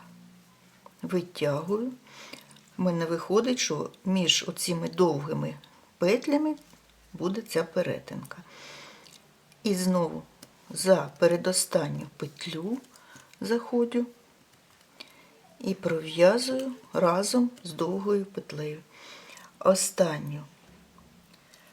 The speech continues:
останній стовпчик я пров'язую за обидві петлі і витягую трошки довшу,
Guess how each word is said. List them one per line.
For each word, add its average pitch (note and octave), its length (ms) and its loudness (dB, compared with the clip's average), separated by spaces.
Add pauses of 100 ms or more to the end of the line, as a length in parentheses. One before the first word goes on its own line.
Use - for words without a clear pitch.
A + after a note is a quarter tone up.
(140)
останній D#3+ 500 -4
стовпчик - 720 -4
я F3 140 0
пров'язую E3+ 840 -2 (480)
за E3+ 220 4
обидві E3 1120 -2 (200)
петлі D3+ 520 -6 (360)
і E3+ 80 -2
витягую E3+ 640 2
трошки D#3 640 -2
довшу, D3 680 -2